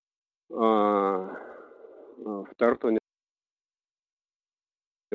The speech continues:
платформы на ресурсах самих университетов, это уже отдельная история.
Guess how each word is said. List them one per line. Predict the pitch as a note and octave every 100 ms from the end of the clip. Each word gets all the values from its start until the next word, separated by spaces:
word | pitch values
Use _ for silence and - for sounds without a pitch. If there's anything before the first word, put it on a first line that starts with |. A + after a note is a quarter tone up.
| -
платформы | G#2+ - C3 A#2+ A2
на | G2 G#2+ A2 A2+ A2 G#2+ G2+
ресурсах | G2 - A2+ - -
самих | - G#2 G2 -
университетов, | G2+ G#2 - D#3+ D#3 -
это | A#2+ -
уже | F#2+ G2
отдельная | F#2+ F2+ F2 F2+
история. | F#2 - F#2 E2+